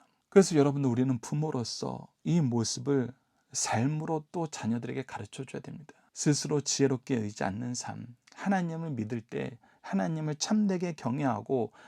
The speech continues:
악을 떠나면서 신앙생활하는 것이 어떤 모습인지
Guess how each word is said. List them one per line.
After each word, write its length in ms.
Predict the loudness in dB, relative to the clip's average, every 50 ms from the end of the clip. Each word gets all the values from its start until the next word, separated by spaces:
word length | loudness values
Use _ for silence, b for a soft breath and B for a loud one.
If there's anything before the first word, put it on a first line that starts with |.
| B B -2
악을 480 | 0 2 2 0 0 -2 -2 -2 -2
떠나면서 880 | -2 0 0 0 0 0 0 0 0 -2 -2 -2 -2 -2 -2 -4 -4 -8 -12 -20 _ _ -10
신앙생활하는 840 | -4 0 0 2 2 0 0 -2 -4 -4 -2 -2 0 0 0 0 0
것이 420 | -2 -4 -4 -4 -4 -4 -4 -4 B B B B B B B
어떤 420 | 4 4 4 4 _ -2 2 2 2 2
모습인지 800 | 0 -4 -6 -8 -6 -6 -8 -8 -10 _ -6 -4 -2 -2 -2 -4